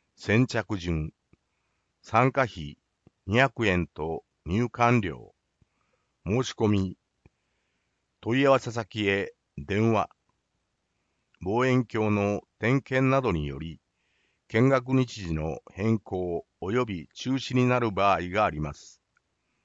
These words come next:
空きがある場合は、当日受付を行います。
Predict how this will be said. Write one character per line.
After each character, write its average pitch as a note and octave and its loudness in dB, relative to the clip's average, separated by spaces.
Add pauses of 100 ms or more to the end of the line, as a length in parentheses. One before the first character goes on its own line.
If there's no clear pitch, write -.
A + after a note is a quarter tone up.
(600)
空 G#2 -4
き C3 -6
が C3 6
あ C#3 4
る C3+ 2
場 F#2 2
合 E2+ -2
は、 D#2 -8 (360)
当 A#2 0
日 A2 -8 (480)
受 A#2+ -6
付 - -6
を A#2 -2
行 F2+ -4 (100)
い D#2 -6
ま C2 -10
す。 - -20